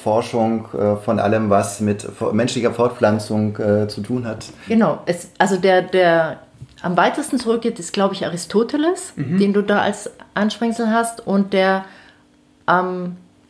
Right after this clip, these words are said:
Speaker 2: am nähersten zu unserer Zeit ist,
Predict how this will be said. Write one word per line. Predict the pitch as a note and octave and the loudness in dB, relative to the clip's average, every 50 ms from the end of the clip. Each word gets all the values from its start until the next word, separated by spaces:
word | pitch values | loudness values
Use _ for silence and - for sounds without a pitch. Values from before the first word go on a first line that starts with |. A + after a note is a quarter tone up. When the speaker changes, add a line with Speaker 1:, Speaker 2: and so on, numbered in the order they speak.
| _ _ _ _ _ _ _ | _ _ _ _ _ _ _
Speaker 2:
am | F3 F3 F3+ F3+ | -2 0 0 2
nähersten | F3+ G3 A3 A3 G#3+ A3 - G#3 G3+ G3+ G3+ G3 F#3+ F#3+ F#3+ F3+ - | 4 4 4 4 2 0 2 2 4 4 4 2 2 0 -2 -6 -8
zu | - - G3 - | -4 -2 -2 0
unserer | - A3 A3+ A3+ B3+ A#3 | 0 0 0 0 -2 -4
Zeit | B3 - G#3+ G#3+ G#3+ G#3+ | 0 0 0 0 0 -2
ist, | - - G#3 G#3 - - - | -4 -6 -6 -6 -8 -10 -14